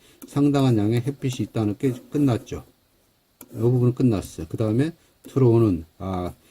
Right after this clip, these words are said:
아까 내가 줄치고 옆 밑에다가 관계대명사 that를 쓰고, 그 다음에 들어온다, 안으로 들어온다니까 comes in, 뭐뭐로부터,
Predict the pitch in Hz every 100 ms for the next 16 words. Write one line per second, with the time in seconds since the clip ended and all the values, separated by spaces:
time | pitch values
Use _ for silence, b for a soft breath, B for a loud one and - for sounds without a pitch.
0 | b _ 95 98 110 104 101 90 123 123
1 | - 127 143 117 110 113 - 107 - 107
2 | 113 117 110 101 92 - 98 107 104 -
3 | 131 104 120 185 254 - _ - - _
4 | _ 107 104 104 107 - 123 113 95 95
5 | 127 135 120 107 101 98 92 92 - 123
6 | 139 - 127 110 98 - - 131 160 -
7 | - - - _ _ 104 87 73 - _
8 | 113 123 117 95 87 123 - - 85